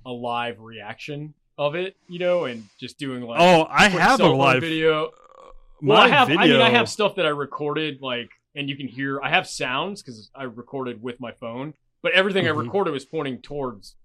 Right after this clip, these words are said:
Speaker 1: S L S. It wasn't pointing towards the, toward, you know, towards the
Speaker 2: I
Speaker 1: crowd,
Speaker 2: would
Speaker 1: which is terrible.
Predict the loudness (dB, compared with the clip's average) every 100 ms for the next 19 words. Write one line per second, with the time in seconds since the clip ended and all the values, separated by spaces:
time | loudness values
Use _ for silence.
0 | _ -4 -2 -2 -4 -6 -6 -10 -8 -8
1 | -10 -14 _ _ _ _ _ _ -6 -4
2 | -4 -6 -8 -8 -12 -18 _ -10 -8 -8
3 | _ -14 -12 -12 -16 _ _ -14 -12 -4
4 | 2 4 6 4 2 -2 -4 -6 -6 -10